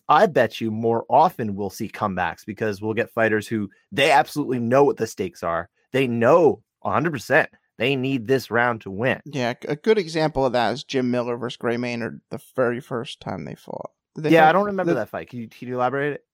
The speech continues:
Speaker 2: did they fight more than once? I think they only fought, uh, no, they only fought once.
Speaker 1: They only fought one time.
Speaker 2: Yeah, so that one time Gray Maynard was up two rounds, and in the third round, <laughs> Jim was trying to kill him.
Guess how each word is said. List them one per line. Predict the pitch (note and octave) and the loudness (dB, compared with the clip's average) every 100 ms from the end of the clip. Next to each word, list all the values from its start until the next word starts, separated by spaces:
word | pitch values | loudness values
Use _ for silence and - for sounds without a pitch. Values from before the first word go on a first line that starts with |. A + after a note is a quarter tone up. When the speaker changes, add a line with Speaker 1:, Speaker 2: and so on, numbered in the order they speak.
| _ _ - - _ _ _ _ D#3+ _ _ _ - _ | _ _ -20 -20 _ _ _ _ -20 _ _ _ -20 _
Speaker 2:
did | D#3+ F#3 | -4 -2
they | A3+ | 0
fight | B3 | 0
more | A#3 A#3+ | 0 0
than | A#3 | 0
once? | A#3 A3+ | -2 -4
I | F#3 | -4
think | F#3 | -2
they | E3 | -2
only | D3 D3 | -2 -2
fought, | C#3 - - - | -4 -4 -8 -10
uh, | F#2 | -8
no, | - B2+ | -4 -2
they | C#3+ | -2
only | D#3 | -4
fought | D#3 B2 - | -4 -2 -2
once. | F#2+ D#2 - _ _ _ | -4 -10 -14 _ _ _
Speaker 1:
They | C3 | 0
only | D#3+ F3+ | 2 2
fought | E3+ | 0
one | D#3+ B2+ | 0 -2
time. | G#2 E2+ | -6 -4
Speaker 2:
Yeah, | C#3 | -2
so | B2 C#3+ | 0 2
that | D3 | 2
one | F3 G3 | 2 0
time | G3+ D#3 | -2 -2
Gray | C3+ D3+ D#3+ - | 2 2 0 -2
Maynard | D3+ D3+ C#3+ | -2 0 -2
was | B2 C3+ | -4 -2
up | C#3 - | -2 -2
two | - D#3 | -2 0
rounds, | C3 B2+ D3+ D#3+ | 2 0 -2 -4
and | C3+ | -4
in | C#3 | -4
the | |
third | B2 C#3+ C#3+ | -2 0 2
round, | C#3 C#3+ C3 A2 _ _ | 2 2 2 -2 _ _
<laughs> | _ _ | _ _
Jim | - C3+ | -4 -2
was | C#3 - | -2 -2
trying | - C3 | 0 0
to | |
kill | - C#3+ C#3 | 0 0 0
him. | - | -4